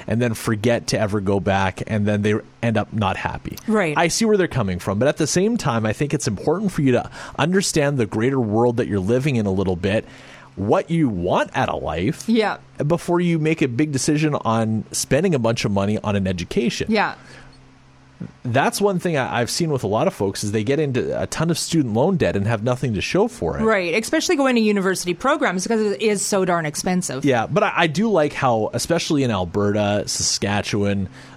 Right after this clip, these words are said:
Speaker 1: I, I just know, I guess, for Alberta and Saskatchewan,
Speaker 2: Yeah.
Speaker 1: that a lot of, it seems okay with a lot of people to not go to post-second or not go to university.
Speaker 2: Well,
Speaker 1: Going
Speaker 2: trades
Speaker 1: to a
Speaker 2: are
Speaker 1: trade
Speaker 2: big.
Speaker 1: college,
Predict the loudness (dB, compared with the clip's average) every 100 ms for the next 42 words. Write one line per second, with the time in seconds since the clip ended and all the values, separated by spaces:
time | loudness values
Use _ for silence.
0 | -12 -4 -4 -4 -4 -2 -2 0 0 0
1 | -2 -2 -2 0 0 -2 -2 -2 0 0
2 | 0 0 -2 -6 -20 -20 -20 -6 0 2
3 | 0 -4 -20 _ -20 -14 -12 -14 _ -20
4 | -12 -4 0 4 4 4 2 -2 0 0
5 | 0 -2 0 0 0 0 0 0 0 2
6 | 2 0 0 -2 2 2 2 -2 -20 -20
7 | -20 -8 -2 2 2 2 2 0 0 -4
8 | -4 -2 0 -2 -2 -2 0 0 0 0
9 | 0 0 0 2 2 0 0 0 0 0
10 | 0 -4 -2 0 0 0 2 4 2 2
11 | 2 2 2 0 2 0 0 2 4 2
12 | 0